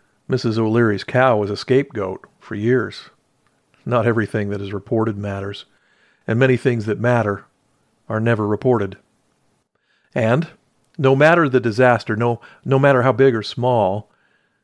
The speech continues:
impacting a whole community, a whole nation, a whole world, or just one person,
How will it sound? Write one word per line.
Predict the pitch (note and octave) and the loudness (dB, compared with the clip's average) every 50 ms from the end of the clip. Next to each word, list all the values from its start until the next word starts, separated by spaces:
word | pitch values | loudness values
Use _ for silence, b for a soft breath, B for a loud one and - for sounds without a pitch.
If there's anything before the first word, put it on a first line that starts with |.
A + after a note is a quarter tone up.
| _ _ - | _ _ -10
impacting | A#2+ A#2 - A#2 B2 A#2+ A#2 - A2+ G#2 | -10 -6 -2 0 0 0 0 -2 -4 -4
a | G#2 | -2
whole | G2 A#2+ A#2 A#2 | 0 2 0 0
community, | - - G#2 G#2 G#2+ A2 A2+ A#2+ C3 C3 B2 | 0 -4 -6 -4 -4 -2 -2 0 0 0 0
a | G#2+ G2+ G#2 | 0 -2 0
whole | A#2 A2+ A#2 A2 | 0 0 0 0
nation, | G#2+ G#2+ A2+ A#2 - D3+ B2 A2 | -2 -2 -2 -4 -4 -4 -4 -4
a | G2+ G2 - - | -4 -6 -6 -10
whole | - - - C3 B2+ A#2+ | -8 -2 2 2 2 2
world, | A2 A2+ A2+ A#2 C3 D3+ D#3 - - _ _ _ _ _ _ _ _ | 2 0 0 2 0 0 -2 -4 -10 _ _ _ _ _ _ _ _
or | - - A#2+ A2+ | -4 -4 -4 -2
just | G#2+ A#2 A2+ G#2+ - - _ - _ _ - | 0 -2 -4 -4 -4 -12 _ -20 _ _ -10
one | G2+ G#2 G#2+ A2 A#2 | -4 -4 -2 -2 -4
person, | - - C#3+ C#3+ C#3 - - F#2 F#2 F#2 | -2 -2 -2 -2 -2 -6 -12 -12 -14 -14